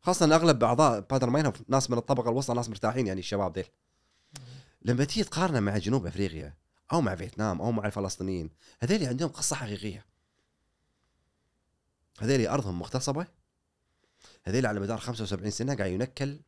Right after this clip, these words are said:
فيهم وبأهاليهم. بالتالي النضال ما كان ترف. يعني أنت قاعد تتكلم عن، أنت مصر على فترة السبعينات. فترة السبعينات الفلسطيني وهو يناضل ويسوي عملياته،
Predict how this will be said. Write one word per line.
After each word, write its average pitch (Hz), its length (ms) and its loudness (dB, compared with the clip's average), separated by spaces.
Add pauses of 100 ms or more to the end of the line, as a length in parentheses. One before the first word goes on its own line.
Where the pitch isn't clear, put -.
(120)
فيهم 147 320 -4 (420)
وبأهاليهم. 98 680 -4 (1300)
بالتالي 113 680 2 (1900)
النضال 127 400 4
ما 143 80 6
كان 165 240 0
ترف. - 440 -2 (1040)
يعني 107 180 2
أنت 120 220 -2
قاعد 120 100 4
تتكلم 143 240 0
عن، 117 260 -6
أنت 123 140 -2
مصر 117 260 0
على 117 140 -2
فترة 117 200 -4
السبعينات. 101 520 -4
فترة 208 360 4
السبعينات 113 580 0 (640)
الفلسطيني 143 500 4
وهو 175 240 8
يناضل 104 520 6 (120)
ويسوي 156 380 6
عملياته، 120 640 4